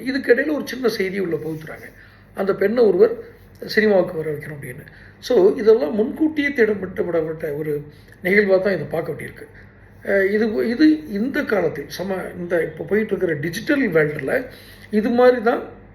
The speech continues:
ஒரு ப்ராடக்டை நீங்க, அஹ், இன்ட்ரடியூஸ் பண்ணணும். நான் ப்ராடக்ட்னு அந்த பண்ண தப்பா சொல்றேன்னு நினைச்சிடாதீங்க. It's ad material, அவ்வளவுதானே. ஒரு விளம்பர,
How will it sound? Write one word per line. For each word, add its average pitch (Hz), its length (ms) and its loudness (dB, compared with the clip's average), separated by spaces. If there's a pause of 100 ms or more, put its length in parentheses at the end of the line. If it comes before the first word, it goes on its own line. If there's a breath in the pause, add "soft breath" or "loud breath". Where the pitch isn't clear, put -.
(320)
ஒரு 220 280 6
ப்ராடக்டை 220 400 4
நீங்க, 185 400 0 (400 loud breath)
அஹ், - 580 -10 (500)
இன்ட்ரடியூஸ் 214 560 2
பண்ணணும். 151 400 -4 (120)
நான் 151 200 -2
ப்ராடக்ட்னு 233 500 2
அந்த 180 140 -2
பண்ண 170 240 -4
தப்பா 170 260 -4
சொல்றேன்னு 147 380 -10
நினைச்சிடாதீங்க. - 480 -16 (720 loud breath)
It's 220 160 4
ad 254 380 4
material, 208 460 0
அவ்வளவுதானே. 165 440 -10 (1120)
ஒரு 175 160 -4
விளம்பர, 214 540 4